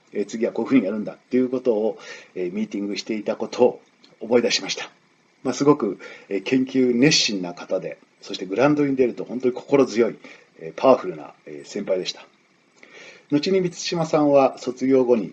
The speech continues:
一度トヨタに、えー、就職して、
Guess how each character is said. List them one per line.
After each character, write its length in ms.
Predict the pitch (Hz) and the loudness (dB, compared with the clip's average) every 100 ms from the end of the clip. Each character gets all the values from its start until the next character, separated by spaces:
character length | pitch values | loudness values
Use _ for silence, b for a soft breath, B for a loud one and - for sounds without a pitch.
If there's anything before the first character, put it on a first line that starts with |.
| - | -10
一 160 | 120 165 | -6 -2
度 100 | 170 | 4
ト 120 | 233 | 6
ヨ 80 | 196 | 6
タ 120 | - | 4
に、 100 | - _ _ _ _ | -2 _ _ _ _
え 60 | 90 | -14
ー、 20 | 85 | -8
就 240 | - 107 | -6 -6
職 240 | 104 98 | -8 -8
し 60 | 95 | -8
て、 260 | 98 92 | -4 -6